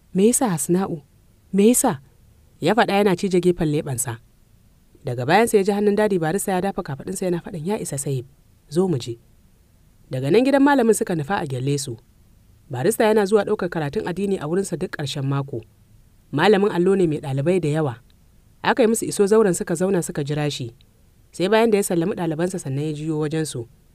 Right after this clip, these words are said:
Bayan sun gaisa, Barista ya gaya masa abin da ya kawo su a kan marainiya Hasna'u. Malam Shaya'u ya dubi Saib sosai cike da ƙauna. Ya ce, "Ɗan nan Zabiya ma ai mutum ce kamar kowa. Na kuma yaba da jarumtarka. Sannan na jinjina sadaukarwarka. Allah kuma ba zai bar ka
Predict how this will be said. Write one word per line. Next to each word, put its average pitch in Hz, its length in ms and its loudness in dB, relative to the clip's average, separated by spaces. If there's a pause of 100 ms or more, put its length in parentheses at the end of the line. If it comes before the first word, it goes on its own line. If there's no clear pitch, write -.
(540)
Bayan 160 200 2
sun 180 160 0
gaisa, 185 280 0
Barista 151 340 -2
ya 175 80 0
gaya 185 160 0
masa 180 200 -2
abin 170 200 0
da 156 80 0
ya 156 60 -2
kawo 175 240 0
su - 120 -6
a 139 80 -10
kan 185 160 -4
marainiya 156 480 0
Hasna'u. 135 480 -6 (760)
Malam 180 280 2
Shaya'u 175 300 -2
ya 185 100 0
dubi 170 220 0
Saib 185 220 0
sosai 151 320 -4
cike 185 240 -4
da 156 80 -4
ƙauna. 127 380 -8 (540)
Ya 190 100 -2
ce, 233 160 2
"Ɗan 240 140 0
nan 226 100 6
Zabiya 170 340 0
ma 226 120 0
ai 285 140 -2
mutum 185 260 2
ce 147 160 -4
kamar 120 240 -6
kowa. 117 320 -6 (640)
Na 196 140 2
kuma 220 180 4
yaba 214 240 2
da 143 80 -2
jarumtarka. 123 640 -6 (500)
Sannan 156 340 0
na 202 140 2
jinjina 175 320 0
sadaukarwarka. 135 760 -6 (560)
Allah 202 240 4
kuma 185 180 0
ba 160 80 -2
zai 185 140 2
bar 147 160 -2
ka 135 100 -6